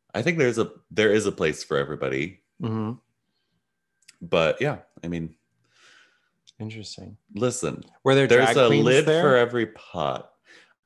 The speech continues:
Speaker 1: Um, you know,
Speaker 2: Or, like,
Speaker 1: I
Speaker 2: or anyone
Speaker 1: only remember,
Speaker 2: like,
Speaker 1: it, it's very, yeah, it was very rare to see anybody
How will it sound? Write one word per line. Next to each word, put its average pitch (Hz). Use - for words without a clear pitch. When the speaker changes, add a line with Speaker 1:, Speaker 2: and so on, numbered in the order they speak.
Speaker 1:
Um, 349
you 185
know, 277
Speaker 2:
Or, 233
like, 226
Speaker 1:
I 240
Speaker 2:
or 127
anyone 131
Speaker 1:
only 127
remember, 131
Speaker 2:
like, 107
Speaker 1:
it, 147
it's 139
very, 143
yeah, 101
it 87
was 107
very 151
rare 107
to 107
see -
anybody 82